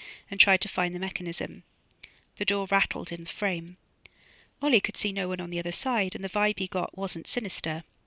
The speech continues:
"Sorry." This wasn't normal, surely.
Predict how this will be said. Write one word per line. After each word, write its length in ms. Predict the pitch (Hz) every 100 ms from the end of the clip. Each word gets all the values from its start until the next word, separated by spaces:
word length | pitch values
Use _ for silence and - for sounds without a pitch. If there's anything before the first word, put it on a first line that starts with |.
| _ _ _ - -
"Sorry." 580 | - - 196 165 160 175 - _ _ - _ - - - _ _ -
This 240 | 285 -
wasn't 300 | 415 208 -
normal, 500 | 175 277 240 170 185
surely. 560 | - - 285 196 165 170